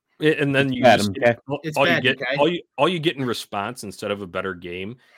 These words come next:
Speaker 1: is, "Oh, well, he's working really hard with Jimmy Waite."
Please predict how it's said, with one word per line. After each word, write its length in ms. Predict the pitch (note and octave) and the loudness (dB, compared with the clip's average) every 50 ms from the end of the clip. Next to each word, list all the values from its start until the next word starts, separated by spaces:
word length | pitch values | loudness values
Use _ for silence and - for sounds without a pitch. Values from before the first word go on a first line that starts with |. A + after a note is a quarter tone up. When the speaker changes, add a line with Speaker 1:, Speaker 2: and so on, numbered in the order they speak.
| _ _ - | _ _ -4
Speaker 1:
is, 280 | G2+ G2 F#2+ F2+ - - | -2 -2 -2 -4 -6 -4
"Oh, 120 | - A2 | -2 -2
well, 180 | G#2 F#2+ F#2+ F#2+ | -2 -2 -2 -6
he's 100 | F#2 F2 | -6 -8
working 320 | F2 G2 F#2+ - - D#2 | -8 -8 -8 -8 -10 -16
really 220 | D#2+ D#2 D#2 D#2 - | -20 -18 -18 -18 -16
hard 240 | - E2+ D#2+ D2+ D2+ | -16 -16 -16 -18 -20
with 100 | C2+ - - | -20 -20 -18
Jimmy 220 | - F2 E2+ D#2 | -16 -16 -16 -18
Waite." 240 | D2 D2+ D2+ D2+ D2 | -18 -18 -20 -20 -20